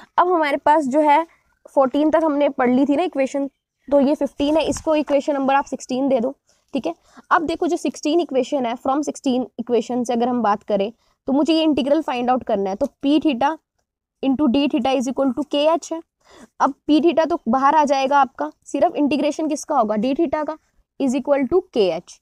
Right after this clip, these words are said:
तो यहाँ से हमारे पास जो D theta का इंटीग्रेशन है, आप पूरा एंगल कितना हो सकता है, टू पाई का हो सकता है। तो यहाँ से जो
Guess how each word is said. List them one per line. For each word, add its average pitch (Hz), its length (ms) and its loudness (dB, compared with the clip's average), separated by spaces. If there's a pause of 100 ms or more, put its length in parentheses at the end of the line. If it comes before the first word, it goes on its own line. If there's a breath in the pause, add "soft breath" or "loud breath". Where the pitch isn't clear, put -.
(320)
तो 285 60 0
यहाँ 311 240 0
से 381 140 -2
हमारे 311 240 0
पास 311 180 0
जो - 160 0
D 262 180 0
theta 311 240 0
का 330 80 0
इंटीग्रेशन 285 640 -2
है, 226 60 -8
आप 262 100 -4 (120)
पूरा 285 240 2
एंगल 311 240 0
कितना 302 260 -6
हो 269 60 -4
सकता 208 260 -8
है, 202 40 -4
टू 269 160 -4
पाई 320 220 0
का 320 100 0
हो 311 80 2
सकता - 300 -6
है। 339 80 -6 (360 soft breath)
तो 277 40 0
यहाँ 277 260 2
से 330 160 -2
जो 294 140 0